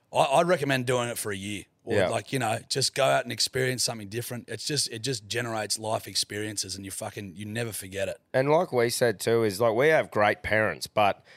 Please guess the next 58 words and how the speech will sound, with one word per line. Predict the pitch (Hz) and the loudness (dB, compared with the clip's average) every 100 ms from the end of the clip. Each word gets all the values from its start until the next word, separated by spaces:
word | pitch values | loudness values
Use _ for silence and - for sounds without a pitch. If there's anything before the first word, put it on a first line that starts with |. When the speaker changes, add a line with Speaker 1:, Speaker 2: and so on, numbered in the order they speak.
| - _ - | -20 _ 0
Speaker 2:
going | 131 151 160 | 4 6 4
on | 160 | 2
a | 151 | 0
thing | - 139 135 | -2 -2 2
like | 131 107 | 2 4
that, | 104 113 107 | 4 4 4
there's | 110 110 | 0 0
no | 120 139 | 4 4
influence | 147 120 110 - 120 120 113 | 4 0 -2 2 4 4 4
on | 110 110 | 2 2
you | 110 107 107 107 104 | 2 4 4 4 2
Speaker 1:
Nah. | 110 113 | 0 0
Speaker 2:
from | 107 117 | 2 2
anyone, | 82 107 120 120 104 104 | 2 2 4 4 4 4
and | 98 | 2
you | 113 | 0
can | 120 120 104 | -2 -2 0
really | 98 104 107 | 4 4 4
do | 92 104 107 | 4 4 4
what | 107 | 2
you | 92 | 2
wanna | 101 98 95 | 0 0 0
do | 101 104 | 2 2
without | 98 104 101 | 4 4 2
any | 101 117 107 | 0 0 0
sort | - 117 107 | 2 2 2
of | |
comments | - 104 107 113 - | 0 -2 0 0 0
or | 113 | 0
anything. | 120 135 | 2 2
Speaker 1:
Hundred | 139 139 | 2 0
percent. | 123 107 120 | -2 0 4
Speaker 2:
And | 131 | 2
I | |
think | - 147 107 | 2 0 2
that's | 113 - | 0 0
really | 95 107 110 104 | -2 2 2 2
good | 104 107 | 0 -4
for | - | -2
you | 101 101 104 | -2 0 0
to | 95 | -2
find | - 101 104 | -2 -2 -2
yourself | - 98 95 | 0 0 0
as | 95 | -4
a | 85 | -4
person | - 98 139 90 | 0 2 0 -4
and | 82 | -2
what | 139 143 | 0 0
Speaker 1:
Big | |
Speaker 2:
you're | 95 | 0
Speaker 1:
time. | 104 | 0
Speaker 2:
into | 123 117 | 2 2
and | 104 | 4
what | 104 - | 2 0
you | 90 | 2
like. | 104 147 - | 2 2 -2
Speaker 1:
Fucking | - 139 131 | -4 -2 0
oath. | 131 147 107 - | 0 0 -2 -8